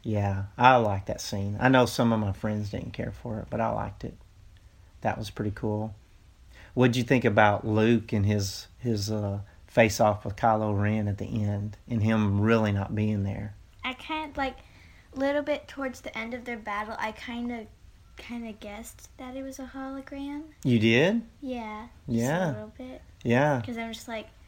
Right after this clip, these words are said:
Speaker 2: "Wait a second."
Speaker 1: Uh-huh.
Speaker 2: But, and then in my mind, I'm just like, "Wait, but it wouldn't be a hologram because it's not all blue and staticky."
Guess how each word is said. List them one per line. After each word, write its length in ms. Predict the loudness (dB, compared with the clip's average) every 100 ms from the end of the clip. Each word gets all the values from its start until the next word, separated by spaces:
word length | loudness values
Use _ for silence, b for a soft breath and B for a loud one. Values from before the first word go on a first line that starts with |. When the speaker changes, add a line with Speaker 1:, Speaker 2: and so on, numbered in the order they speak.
| b b -14
Speaker 2:
"Wait 340 | -8 -4 -4
a 40 | -6
second." 680 | -12 -14 -16 -18 -20 -18 -4
Speaker 1:
Uh-huh. 480 | 0 4 4 2 0 -4
Speaker 2:
But, 180 | -10 -10 -14 -14
and 140 | -8
then 280 | -6 -6 -10 -16 -14
in 100 | -12
my 60 | -10
mind, 220 | -10 -10
I'm 80 | -10
just 140 | -12 -12
like, 140 | -14 -12
"Wait, 200 | -12 -10
but 100 | -10
it 80 | -8
wouldn't 260 | -8 -8 -8
be 80 | -10
a 60 |
hologram 580 | -8 -6 -6 -8 -12 -12
because 280 | -12 -10 -10
it's 220 | -12 -14
not 260 | -8 -6 -6
all 200 | -8 -8
blue 420 | -10 -8 -6 -6
and 440 | -8 -8 -10 -12 -16
staticky." 840 | -16 -14 -10 -8 -8 -12 -16 -16